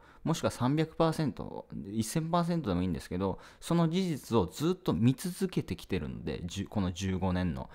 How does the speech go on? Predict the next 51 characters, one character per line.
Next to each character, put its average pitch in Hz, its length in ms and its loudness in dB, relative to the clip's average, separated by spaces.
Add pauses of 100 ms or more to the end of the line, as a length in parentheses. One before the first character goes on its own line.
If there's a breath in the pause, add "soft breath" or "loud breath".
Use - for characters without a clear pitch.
(180 loud breath)
ネ 127 80 2
ッ 135 40 2
ト 170 120 0
ビ 180 80 2
ジ 180 60 4
ネ 156 60 0
ス 127 60 -2
始 113 180 2
め 117 120 2
て 110 100 -2
十 117 140 2
五 123 100 2
年 123 120 2
以 113 40 2
上 95 80 0
経 87 140 -4
ち 95 100 -6
ま 98 120 0
す - 60 -12
け - 100 -4
ど、 95 280 2 (280 loud breath)
そ - 140 2
の 180 140 6
事 196 180 2
実 156 240 2
を 92 60 6
見 98 160 4
続 156 320 -2
け 160 100 -2
て - 120 -6
き - 80 -10
て 160 120 -6
ま - 120 -4
す - 120 -12
ん - 140 -10
で、 85 280 -2 (460 loud breath)
だ 190 60 2
か 165 140 4
ら、 127 180 6
ま 98 220 4
あ、 - 40 -4
揺 110 140 6
る 151 80 4
ぎ 160 100 2
な 165 120 4
い 90 80 0
事 98 160 2
実 - 220 -8
で - 60 -16
す - 60 -16
ね。 120 140 -10